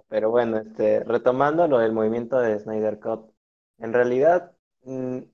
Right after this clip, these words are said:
yo no puedo decir que la haya estado apoyando, por así decirlo, o estando al pendiente del movimiento, o sea, a mí sí me gustó Batman contra Superman, y pienso que la versión extendida es chévere, o sea, es pesada hasta cierto punto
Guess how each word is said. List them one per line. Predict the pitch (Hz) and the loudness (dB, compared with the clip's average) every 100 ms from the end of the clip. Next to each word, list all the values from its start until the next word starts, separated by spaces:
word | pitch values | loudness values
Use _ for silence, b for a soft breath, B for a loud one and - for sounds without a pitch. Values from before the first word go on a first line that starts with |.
| - | -6
yo | 135 | -2
no | 190 208 | -2 0
puedo | 180 175 | 4 4
decir | 120 110 135 139 | 4 0 -2 -2
que | 117 | 0
la | 113 | 2
haya | 110 110 | 2 0
estado | - 117 117 117 - | -4 -2 0 -2 -4
apoyando, | - 107 104 107 107 107 101 | -8 -6 -4 -2 -2 -4 -6
por | 104 | -6
así | 104 - 113 | -6 -8 -6
decirlo, | 104 104 107 104 107 | -6 -4 -6 -4 -4
o | 104 104 101 101 | -4 -4 -6 -8
estando | - 113 113 110 b b _ _ | -8 -6 -4 -6 b b _ _
al | 117 113 | -10 -4
pendiente | 117 107 107 110 123 120 | -2 -2 0 0 0 -2
del | 113 107 | -2 -2
movimiento, | 104 101 101 107 110 107 | -2 -6 -4 -4 -4 -6
o | 107 | -6
sea, | 110 110 - _ _ _ | -6 -6 -10 _ _ _
a | 120 | -8
mí | 147 208 214 - _ | -4 -4 -6 -12 _
sí | - | -6
me | 175 | 0
gustó | 202 120 131 | 0 4 4
Batman | 135 143 | 4 2
contra | 120 107 | -2 -2
Superman, | 104 - 104 104 107 107 _ _ | -2 -4 -4 -4 -10 -12 _ _
y | 110 107 104 104 | -10 -6 -4 -6
pienso | - 123 156 | -6 -6 -4
que | 139 | 0
la | 117 | 2
versión | 104 113 120 | 0 -2 -6
extendida | 120 110 104 107 107 - | -6 -8 -4 -2 -2 -4
es | - - | -8 -14
chévere, | _ - 104 107 208 - | _ -4 -4 -2 -6 -12
o | 104 | -12
sea, | 107 107 107 - _ _ | -2 0 -2 -6 _ _
es | 123 | -8
pesada | - 131 131 117 113 120 - - | -2 -2 4 6 6 2 -2 -12
hasta | 110 101 | -12 -8
cierto | 110 107 107 | -8 -6 -8
punto | 113 110 110 113 | -8 -6 -6 -8